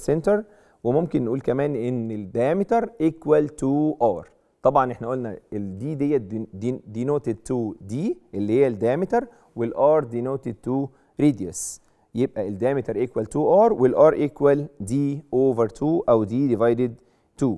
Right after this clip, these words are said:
وعرفنا قبل كده برضو ان ال، ال circle has infinite number of radii و infinite number of chords و infinite number of diameter.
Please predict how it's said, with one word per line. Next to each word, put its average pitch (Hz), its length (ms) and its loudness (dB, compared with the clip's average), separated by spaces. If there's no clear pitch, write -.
وعرفنا 113 420 -2
قبل 120 160 -4
كده 139 220 0
برضو 127 220 0
ان 127 300 -4
ال، 104 280 -6
ال 107 60 -6
circle 202 520 2
has 151 280 4
infinite 131 440 -4
number 120 260 -4
of 110 180 -2
radii 139 520 0
و 117 160 -4
infinite 139 300 -6
number 123 260 -4
of 147 320 2
chords 185 440 2
و 117 140 -2
infinite 143 360 -2
number 135 260 2
of 127 280 4
diameter. 120 480 4